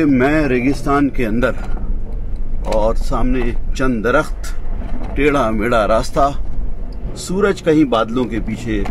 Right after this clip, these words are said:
छुपा हुआ है, अभी बाहर नहीं निकला। दोस्तों, तकरीबन एक घंटे से ज़्यादा हो गया है और मैं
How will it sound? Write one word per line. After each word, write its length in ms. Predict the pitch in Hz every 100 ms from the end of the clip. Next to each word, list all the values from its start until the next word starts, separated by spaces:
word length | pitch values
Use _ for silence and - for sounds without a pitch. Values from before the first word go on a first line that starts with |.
| - - - -
छुपा 240 | - 170 185
हुआ 280 | 117 104 98
है, 180 | 92 110 - - - 95 104
अभी 160 | 110 123
बाहर 280 | 110 107 107
नहीं 180 | 107
निकला। 300 | 98 87 85 - - - - - - - - - - _ _ - - _ _ - _ -
दोस्तों, 440 | 110 151 - 190 175 - - _ - - _ -
तकरीबन 520 | 147 156 180 180 190 - -
एक 200 | 143 175
घंटे 280 | 165 175 185
से 180 | 156 160
ज़्यादा 280 | 120 117 131
हो 140 | 113
गया 200 | 104 95
है 180 | 92 82 - _ _ _ _ _ -
और 260 | 127 139 135
मैं 240 | 135 143